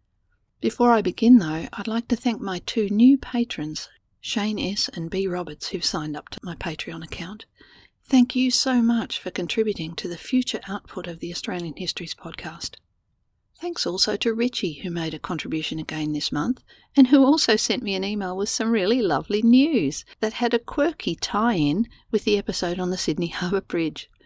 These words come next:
So that was lovely to read, and I'll just discreetly say, "Congratulations, <laughs> mate!"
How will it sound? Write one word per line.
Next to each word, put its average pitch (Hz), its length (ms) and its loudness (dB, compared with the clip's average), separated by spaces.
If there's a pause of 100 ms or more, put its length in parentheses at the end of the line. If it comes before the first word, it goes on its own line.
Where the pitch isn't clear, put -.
(160)
So 220 240 2
that 220 100 2
was 220 160 2
lovely 214 320 2
to 190 320 -2
read, 160 440 0 (300)
and 196 160 2
I'll 196 120 -2
just - 340 -2
discreetly - 540 0
say, 233 420 0
"Congratulations, 240 1040 4
<laughs> - 0 -
mate!" 165 380 0